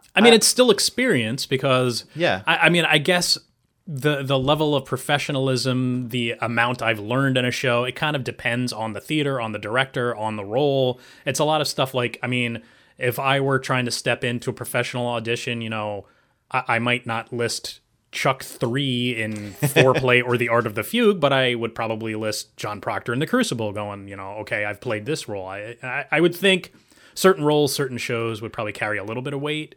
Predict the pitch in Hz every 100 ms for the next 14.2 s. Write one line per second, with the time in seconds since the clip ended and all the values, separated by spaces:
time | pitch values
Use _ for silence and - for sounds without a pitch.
0 | _ - 151 127 127 - 127 131 135 135
1 | 139 135 131 156 147 135 147 135 165 147
2 | - - 143 139 147 131 117 113 113 -
3 | _ _ - 123 123 123 123 107 110 135
4 | 117 117 110 104 113 110 101 101 101 98
5 | 92 98 110 110 92 - 107 - 98 101
6 | 92 101 95 90 110 113 98 98 - 101
7 | 95 90 90 - _ 98 92 104 175 110
8 | 101 131 - _ _ _ - 135 139 131
9 | 123 120 120 110 120 117 - 104 113 104
10 | - 104 107 113 104 _ _ - 120 110
11 | - 95 101 - 95 95 107 101 95 -
12 | 104 98 95 92 - 104 95 95 95 _
13 | _ _ _ 123 120 120 123 107 95 -
14 | -